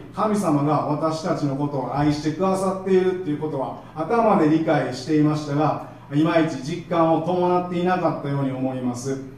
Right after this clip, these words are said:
でも神様が私自身に直接語りかけてくださっていることを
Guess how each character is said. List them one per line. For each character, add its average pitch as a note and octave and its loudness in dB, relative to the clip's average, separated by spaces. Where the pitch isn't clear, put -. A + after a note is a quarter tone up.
で D#3+ 0
も F3+ 4
神 A#3+ 0
様 E3+ 2
が E3 4
私 D#3 -2
自 F#3+ -2
身 D3+ 4
に D3 0
直 A#3 2
接 - -2
語 G3 0
り F#3+ 2
か F#3 0
け F#3+ -2
て F3+ -2
く F#3 0
だ F#3 2
さ F#3 -2
っ - -8
て F3+ 4
い F3+ 6
る F3+ 4
こ F#3 0
と D3+ 0
を - 0